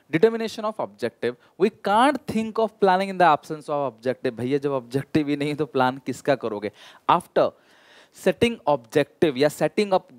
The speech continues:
goal, planning decide the method, procedure and steps to achieve that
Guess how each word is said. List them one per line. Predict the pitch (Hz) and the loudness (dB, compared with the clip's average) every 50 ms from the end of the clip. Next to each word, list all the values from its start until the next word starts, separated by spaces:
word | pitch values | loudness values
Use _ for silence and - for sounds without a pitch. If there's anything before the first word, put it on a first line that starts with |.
| 110 - | -10 -4
goal, | 127 147 156 143 127 135 143 - - 143 | 0 2 2 4 2 0 -2 -4 0 2
planning | 135 143 160 175 170 147 | 2 2 0 -2 -6 -6
decide | 143 - - 160 147 151 143 | -8 -4 -2 -2 -2 0 0
the | 156 156 139 135 127 | 0 -2 -2 0 -4
method, | 113 117 - - - 151 135 147 160 156 - - _ - | -4 -4 -2 -4 0 2 2 2 0 -2 -10 -18 _ -8
procedure | 127 123 117 - - 147 135 117 135 135 135 - - - - | -8 -8 -8 -6 -8 -10 -4 0 0 0 0 -2 -4 -4 -4
and | 156 180 202 214 214 - | -2 0 0 -2 -2 -4
steps | - - - - 226 190 - - - - | -8 -10 0 4 4 4 2 0 -20 -20
to | _ - | _ -14
achieve | 143 113 - _ - 135 131 123 107 - | -14 -14 -14 _ -18 -18 -18 -16 -8 -2
that | 113 131 151 | -2 -2 -2